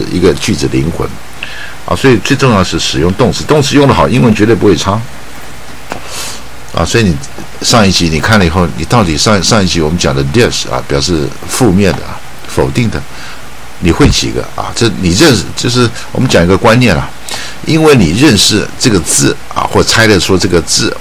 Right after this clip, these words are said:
甚至很熟，跟你用不用得出来两回事啊。那这个字没问题啊，我知道啊，有的时候没有用啊，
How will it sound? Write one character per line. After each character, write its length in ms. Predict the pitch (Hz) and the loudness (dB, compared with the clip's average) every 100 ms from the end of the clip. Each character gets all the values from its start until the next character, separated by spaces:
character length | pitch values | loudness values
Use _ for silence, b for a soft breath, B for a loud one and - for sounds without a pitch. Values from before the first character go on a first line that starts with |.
| - | -4
甚 180 | - 95 | 0 0
至 80 | 85 | 0
很 160 | 71 60 | 0 0
熟， 420 | - - - 92 - - - B B B B B B - - - - 143 | 2 2 2 2 -2 -10 -12 B B B B B B -12 -12 -12 -6 -2
跟 200 | 139 202 | 4 6
你 220 | 175 95 135 | 6 6 6
用 180 | 175 | 6
不 80 | 139 | 6
用 120 | 160 | 6
得 60 | 147 | 4
出 140 | 139 | 4
来 40 | 143 | 4
两 160 | 95 | 4
回 140 | 69 110 | 4 2
事 220 | - 165 | 4 2
啊。 160 | 131 - B B B | 2 -2 B B B
那 80 | - | 0
这 120 | 165 | 4
个 40 | 180 | 4
字 140 | 170 | 6
没 100 | 156 160 | 6 6
问 160 | 175 | 6
题 120 | 127 | 6
啊， 60 | 139 | 6
我 100 | 139 | 6
知 200 | 110 147 | 6 4
道 100 | 156 | 6
啊， 180 | 139 120 - - - - - - - 95 | 4 2 -4 -12 -12 -12 -12 -12 -10 -4
有 140 | 107 131 | 2 4
的 60 | |
时 100 | 151 | 4
候 40 | 170 | 2
没 120 | 165 | 4
有 120 | 156 | 4
用 240 | 104 156 | 4 2
啊， 140 | 101 | 2